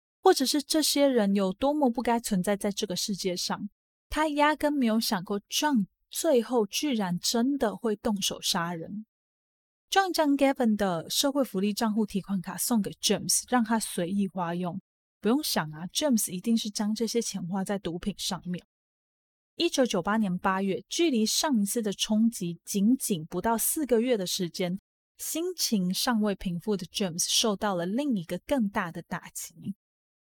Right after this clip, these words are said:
某一天晚上，James 忽然在睡梦中被人叫醒，叫醒他的人是 John、Robert 和上一集有提到的那位 Mark Hayden。还记得吗？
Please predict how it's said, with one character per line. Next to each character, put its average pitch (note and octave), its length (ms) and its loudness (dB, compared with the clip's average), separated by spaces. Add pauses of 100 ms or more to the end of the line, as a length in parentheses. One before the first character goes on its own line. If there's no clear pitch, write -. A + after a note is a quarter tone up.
(380)
某 G#3 200 6
一 F4 80 2
天 E4+ 180 -2
晚 A#3+ 200 2
上， G3 400 -2 (600)
James C4 540 4
忽 D4 180 2
然 A#3 220 2
在 A3+ 100 -2
睡 C4+ 300 0
梦 A#3+ 220 4
中 G#3 240 0
被 A3 180 2
人 F3 220 -4
叫 F3+ 240 -2
醒， G#3+ 320 -8 (400)
叫 F#4+ 200 4
醒 G#3+ 220 0
他 G#3+ 220 -2
的 G#3+ 100 0
人 F3 160 -4
是 G3+ 160 -4
John、 G3+ 480 -4 (140)
Robert G#3 440 0
和 C#4+ 200 0
上 C4 320 2
一 B3 80 2
集 F#3+ 180 -4
有 F3 160 -4
提 F3+ 240 -6
到 A#3+ 160 0
的 G3+ 120 -2
那 G3 180 -2
位 F#3 120 -2
Mark F#3+ 340 0
Hayden。 G3 520 -4 (420)
还 G3 140 -4
记 A#3+ 160 -2
得 F#3+ 140 0
吗？ E3+ 260 -4